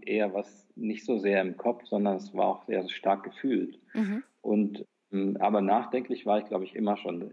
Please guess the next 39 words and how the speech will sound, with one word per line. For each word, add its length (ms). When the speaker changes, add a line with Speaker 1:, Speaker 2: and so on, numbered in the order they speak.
Speaker 1:
Das 160
hat 140
mich 120
schon 160
stark 340
zum 100
Nachdenken 440
angeregt. 440
Aber 140
meine 220
Mutter 300
sagt 300
mir 120
heute, 400
Geschichten 440
von 160
damals 340
ändern 340
sich 180
auch 160
immer. 260
Ich 180
hätte 220
auch 80
viel 300
einfach, 480
äh, 320
gesessen 560
und 480
nachdenklich 680
ausgesehen, 600
was 160
auch 100
Speaker 2:
Oh, 60
Speaker 1:
immer 160
ich 60
Speaker 2:
okay. 100
Speaker 1:
damals 320
gemacht 160